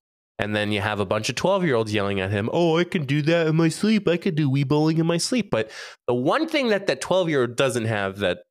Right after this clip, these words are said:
I almost call him Travis Chiz, but <laughs> Aaron has,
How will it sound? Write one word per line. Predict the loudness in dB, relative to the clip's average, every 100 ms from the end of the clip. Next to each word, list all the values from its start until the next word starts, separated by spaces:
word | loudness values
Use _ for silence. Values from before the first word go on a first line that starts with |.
| -6
I | -2
almost | -2 0
call | -2
him | -2
Travis | -2 0 0 -2 -4
Chiz, | -2 0 0 -4 -8 -10 -2
but | 0 0 0 0
<laughs> |
Aaron | 0 0 -2 -2 -2 -2 -4 -4
has, | -6 -4 -4 -2 -6